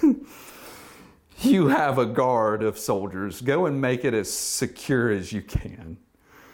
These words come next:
And so they went and made the s-, <laughs> made the tomb secure by sealing the stone and setting a guard.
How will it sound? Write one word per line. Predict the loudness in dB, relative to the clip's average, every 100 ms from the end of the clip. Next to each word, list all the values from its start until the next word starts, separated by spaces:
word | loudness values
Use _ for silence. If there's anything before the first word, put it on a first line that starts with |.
| -20 _ -2
And | 0
so | 2 2
they | 4 2
went | 0 0 -2
and | -2
made | 0 0 -2
the | -4
s-, | -4 -6 -6 -2 2 2 0
<laughs> | -14 -4
made | 0 2 2
the | -2
tomb | -2 0 0 -2
secure | -6 -8 -6 -2 0 0
by | -2 -4
sealing | -4 -4 -2 -2 -2
the | -4
stone | -4 -6 -6 -8 -10 _ -20 -20 -12
and | -8
setting | -4 -2 -2 -2 -8 -10
a | -12
guard. | -12 -12 -14